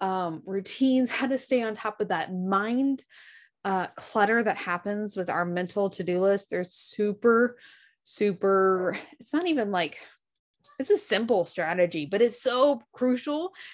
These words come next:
because we get rid of that one thing that keeps holding so many of us back. And then we end up like, "Crap, I forgot about that." This one simple part of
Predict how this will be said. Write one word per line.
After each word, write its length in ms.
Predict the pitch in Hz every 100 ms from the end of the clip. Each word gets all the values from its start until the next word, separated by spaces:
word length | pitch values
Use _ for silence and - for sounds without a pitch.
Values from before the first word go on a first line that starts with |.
| -
because 280 | 220 254 208
we 100 | 220
get 240 | 202 220
rid 160 | 220 214
of 80 | 190
that 220 | 175 -
one 320 | 160 175 214
thing 240 | 196 190 175
that 180 | -
keeps 260 | - 190 -
holding 460 | - 202 190 185 180
so 240 | - 180
many 240 | 214 269
of 80 | 285
us 200 | 294 285
back. 360 | - 226 220 226
And 120 | 185
then 80 | 185
we 100 | 190
end 100 | 202
up 120 | 196
like, 120 | 196
"Crap, 360 | - 254 196 175
I 60 | 165
forgot 280 | 185 180
about 240 | 160 143 143
that." 140 | - - _ - - -
This 280 | - 277 311
one 200 | 262 277
simple 300 | 247 262 226
part 360 | 208 220 208 - _ _
of 280 | 226 233 240